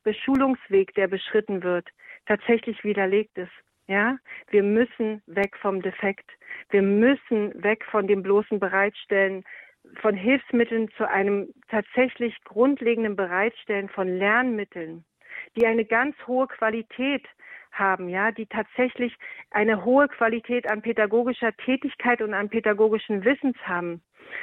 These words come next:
Diese, wir müssen das Denken in den Köpfen von diesen Kindern mit geistiger Behinderung, mit attestierter geistiger Behinderung,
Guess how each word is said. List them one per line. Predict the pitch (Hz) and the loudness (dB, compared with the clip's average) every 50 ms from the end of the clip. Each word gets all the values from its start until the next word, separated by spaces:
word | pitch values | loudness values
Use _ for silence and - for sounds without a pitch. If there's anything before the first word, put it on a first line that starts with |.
| - - - - - - - _ _ _ _ _ _ _ - | -8 -8 -8 -10 -12 -16 -18 _ _ _ _ _ _ _ 4
Diese, | 226 254 220 - 254 247 - - - _ _ _ _ _ _ _ | 4 4 6 6 4 4 4 0 -6 _ _ _ _ _ _ _
wir | 196 185 226 214 | -2 0 0 2
müssen | 208 220 262 285 - - 311 285 254 226 202 - - _ _ _ _ _ _ _ _ | 2 0 -2 -2 -2 -2 0 0 0 0 -2 -6 -12 _ _ _ _ _ _ _ _
das | 220 214 208 - _ _ - | -2 -2 -2 -4 _ _ 0
Denken | 240 269 311 320 - 269 233 214 | 2 2 2 0 0 0 -2 -2
in | 202 208 196 | -2 -2 -2
den | 208 214 208 | -2 -4 -4
Köpfen | - - 240 254 - - - 240 226 | -2 -2 -2 -2 -4 -4 -8 -8 -8
von | - - 220 214 202 | -4 -4 -4 -4 -2
diesen | 220 220 202 220 214 214 | -4 -4 -2 -2 -4 -4
Kindern | - - 262 277 285 269 247 233 | -2 0 2 4 4 4 2 2
mit | 214 208 - | 0 -4 -2
geistiger | - 202 214 233 240 - - 254 226 233 226 220 | -2 0 0 -2 -2 -6 -8 -4 0 0 0 0
Behinderung, | 196 214 196 214 233 233 214 208 196 196 | 0 -2 -4 -2 -2 -2 -2 -2 -2 -2
mit | 196 190 - | -2 -4 -4
attestierter | 196 196 - 208 - _ - 254 262 262 - 233 196 | -6 -6 -6 -10 -14 _ -2 -2 -2 0 0 0 2
geistiger | 202 196 202 - - _ 226 208 214 196 | 2 0 0 -2 -4 _ -4 -2 -2 -2
Behinderung, | 196 202 196 220 220 208 202 196 190 190 | -2 -2 -2 -2 0 2 0 0 0 -2